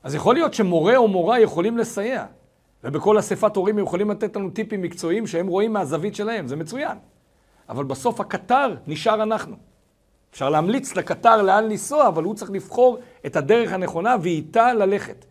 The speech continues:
ולא לזרוק את הכל על ה-, על המנהלים, על המנהלות, המורים, המורות, סבא, סבתא.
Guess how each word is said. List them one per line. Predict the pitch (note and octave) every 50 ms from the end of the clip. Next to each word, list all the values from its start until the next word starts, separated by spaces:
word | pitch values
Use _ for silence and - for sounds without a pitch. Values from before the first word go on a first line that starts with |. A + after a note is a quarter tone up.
| _ _ _ _ _ -
ולא | C#3+ D3+ A3 C#4+
לזרוק | C#4+ G3 G#3 B3+ B3
את | - -
הכל | A3 - G#3+ A3 A3 G#3+
על | G3 F#3+
ה-, | F3+ F3 D#3+ D3+ C#3+ C#3
על | C#3 D3
המנהלים, | D#3 D#3 D3+ D3 C#3+ C#3+ D#3 G3+ A#3 A3+ F#3
על | E3 D3
המנהלות, | C3+ C#3 C3+ C#3+ D3 D#3 F3 A3 A#3 G#3+ E3 C#3
המורים, | D3+ C#3+ D3 D#3+ G#3+ A#3+ G#3+ F3+
המורות, | D#3 D#3 E3 E3+ A#3+ B3 G#3+ - - - - _ _ _ _ _
סבא, | - - - F#3+ A#3 B3 G3+ F#3 E3
סבתא. | D#3+ - B3+ B3+ - - - A3 F3+